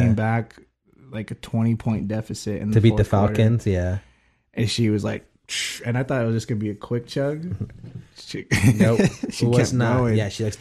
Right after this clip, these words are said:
Speaker 2: she goes, she goes fucking hard, bro. Shout out to my wife.
Speaker 1: So she's still a Patriots fan?
Speaker 2: Yeah.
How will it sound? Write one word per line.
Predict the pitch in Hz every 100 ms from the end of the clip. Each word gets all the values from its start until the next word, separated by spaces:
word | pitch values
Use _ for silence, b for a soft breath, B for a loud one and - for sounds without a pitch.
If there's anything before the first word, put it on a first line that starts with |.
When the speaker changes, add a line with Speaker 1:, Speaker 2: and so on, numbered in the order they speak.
| -
Speaker 2:
she | - 107
goes, | 107 104
she | - 127
goes | 120
fucking | - - - 104 - -
hard, | 101 90 90
bro. | 80 82
Shout | -
out | 95
to | 104
my | 95
wife. | 98 98 92 -
Speaker 1:
So | - - 139
she's | - 156
still | - 160 147
a |
Patriots | 131 131 131 147 -
fan? | 156 160 165
Speaker 2:
Yeah. | 123 107 87